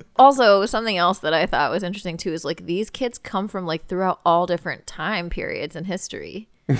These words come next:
Speaker 2: Oh, yeah,
Speaker 1: Like,
Speaker 2: that's
Speaker 1: even though
Speaker 2: right.
Speaker 1: they all kinda look like newsies, but, like,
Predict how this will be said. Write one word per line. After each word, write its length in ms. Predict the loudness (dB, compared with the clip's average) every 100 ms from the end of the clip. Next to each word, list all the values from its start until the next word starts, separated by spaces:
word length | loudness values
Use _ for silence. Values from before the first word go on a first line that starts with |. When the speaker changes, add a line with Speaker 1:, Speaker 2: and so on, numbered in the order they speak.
| 0 2 4
Speaker 2:
Oh, 140 | 6
yeah, 140 | 6
Speaker 1:
Like, 80 | 4
Speaker 2:
that's 120 | 4 2
Speaker 1:
even 180 | 2
though 80 | 4
Speaker 2:
right. 100 | 4
Speaker 1:
they 160 | 4 6
all 280 | 8 8 8
kinda 300 | 6 4 2
look 220 | -2 -2
like 220 | -4 -4
newsies, 760 | -8 -4 -4 -4 -6 -6 -6 -8
but, 380 | 0 2 2 2
like, 240 | 2 4